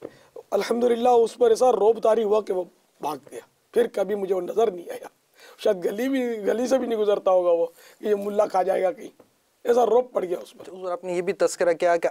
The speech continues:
Speaker 2: आपका कारखाना था, तो ये आपका ज़ाती कारखाना था या उसकी क्या सूरत थी? अब ये मतलब होलसेल था आपका, रिटेल था, किस अंदाज से कारोबार हुआ
Speaker 1: मैंने
Speaker 2: करता?
Speaker 1: कहा ना, होलसेल भी था, रिटेल भी था,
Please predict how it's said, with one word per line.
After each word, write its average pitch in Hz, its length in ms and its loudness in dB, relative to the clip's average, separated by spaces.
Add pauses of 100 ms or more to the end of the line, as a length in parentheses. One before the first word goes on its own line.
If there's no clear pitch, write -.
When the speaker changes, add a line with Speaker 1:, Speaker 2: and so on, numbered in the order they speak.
Speaker 2:
आपका 160 340 0
कारखाना 147 560 0
था, 151 160 -4
तो 175 120 -6
ये 170 100 0
आपका 160 240 0
ज़ाती 147 380 -2
कारखाना 156 540 -2
था 147 380 0
या 147 280 0
उसकी 151 280 -8
क्या 175 240 0
सूरत 156 500 -2
थी? 160 120 -4
अब 170 200 0
ये 180 640 2
मतलब 165 360 -2
होलसेल 180 480 2
था 160 200 0
आपका, 156 360 2
रिटेल 156 440 -2
था, 147 400 0
किस - 400 -4
अंदाज 147 240 0
से 139 100 -10
कारोबार 123 400 -4
हुआ 120 80 -4
Speaker 1:
मैंने 208 140 2
Speaker 2:
करता? 285 180 2
Speaker 1:
कहा - 20 -4
ना, 254 140 2
होलसेल 220 440 2
भी 208 100 2
था, 208 140 4
रिटेल 214 400 0
भी 196 120 -2
था, 165 240 0